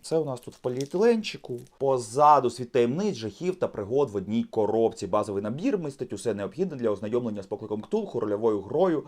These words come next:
в жанрі містики та жахів. Це виглядає симпатично. Читати зараз я з вами, звичайно, все не буду. Це, ну, не дуже цікаво. Давайте подивимось, що вони туди поклали. Це набагато цікавіше.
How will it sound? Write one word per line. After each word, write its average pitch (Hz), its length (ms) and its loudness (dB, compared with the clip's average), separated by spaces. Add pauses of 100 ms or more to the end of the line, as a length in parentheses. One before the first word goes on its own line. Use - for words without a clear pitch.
в 101 40 -12
жанрі 120 560 4 (140)
містики 95 600 -6 (180)
та 98 240 0 (180)
жахів. 87 500 -10
Це 151 200 -2
виглядає 123 420 0
симпатично. 131 640 -6 (100)
Читати 139 440 4
зараз 104 400 -4
я 107 100 -2
з 98 80 -8
вами, 107 220 2 (120)
звичайно, 104 400 -6
все 180 160 -4
не 214 80 -4
буду. 277 240 -2
Це, - 200 -2 (120)
ну, 120 60 -4
не 117 120 -2
дуже 147 260 -6
цікаво. 101 360 -4
Давайте 110 240 -2
подивимось, 107 380 -10
що - 140 -8
вони 101 180 -8
туди 98 180 -12
поклали. 92 420 -8 (420)
Це - 240 2
набагато 113 1040 6
цікавіше. - 680 -4